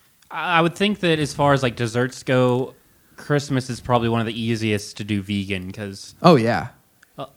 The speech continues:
Speaker 1: a lot of these flavors, like peppermint, ginger, molasses, like, you know, all that stuff's already vegan.
Speaker 2: Another big one for me, uh, that I really enjoyed, my aunt,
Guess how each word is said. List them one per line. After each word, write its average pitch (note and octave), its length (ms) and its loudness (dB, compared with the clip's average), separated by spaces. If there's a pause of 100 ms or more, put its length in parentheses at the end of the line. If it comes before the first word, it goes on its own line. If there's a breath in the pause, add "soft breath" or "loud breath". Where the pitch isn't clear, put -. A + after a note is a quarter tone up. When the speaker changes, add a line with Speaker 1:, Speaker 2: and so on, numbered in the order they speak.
(180)
Speaker 1:
a C#3 60 -4
lot D3+ 180 6
of C#3 40 -8
these C#3+ 160 -2
flavors, B2 680 0
like G#2+ 220 -2
peppermint, A#2+ 800 0
ginger, A2 640 0
molasses, G#2 760 -2
like, G2 280 -10 (1040)
you A2 80 -6
know, G2+ 80 0
all G#2 80 4
that G2+ 100 -4
stuff's G2 220 -8
already F#2+ 180 -4
vegan. F#2 420 -8 (1300 soft breath)
Speaker 2:
Another E3+ 320 8
big G3 180 6
one G3 160 8
for F#3+ 160 4
me, F#3+ 540 8
uh, C3 320 8
that C3 180 4
I C3+ 420 6
really C3+ 300 6
enjoyed, B2 640 6 (100)
my B2 540 6 (100)
aunt, D#3 300 6